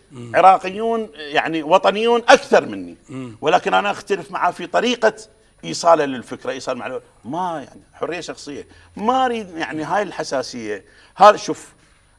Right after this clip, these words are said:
Speaker 2: أنا دائمًا و-، يعني أقول أن ال-، ال-، ال-، القرار اللي يجي من فوق هو قرار سياسي رياضي يتدخل. يعني قد يؤثر هذا الفيد-،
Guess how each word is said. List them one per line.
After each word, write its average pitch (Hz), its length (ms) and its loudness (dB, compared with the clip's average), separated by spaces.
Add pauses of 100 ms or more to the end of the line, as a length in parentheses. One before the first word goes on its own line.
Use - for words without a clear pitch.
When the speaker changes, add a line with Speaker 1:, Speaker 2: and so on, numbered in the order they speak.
(120)
Speaker 2:
أنا 175 420 -2 (240)
دائمًا 120 580 -2 (160)
و-، 110 120 -6
يعني 113 460 -10
أقول 110 380 -10 (400)
أن 147 320 -4
ال-، 120 200 -10 (140)
ال-، 120 180 -16
ال-، 120 140 -16
القرار 127 600 0 (760)
اللي 117 160 -12
يجي 104 140 -14
من 95 140 -12
فوق 98 280 -16 (160)
هو 127 120 -6
قرار 139 500 -6 (300)
سياسي 160 380 -4
رياضي 85 400 -12 (240)
يتدخل. 135 600 -4 (280)
يعني 143 220 0
قد - 280 4
يؤثر 196 540 0
هذا 180 280 0
الفيد-، 139 380 -12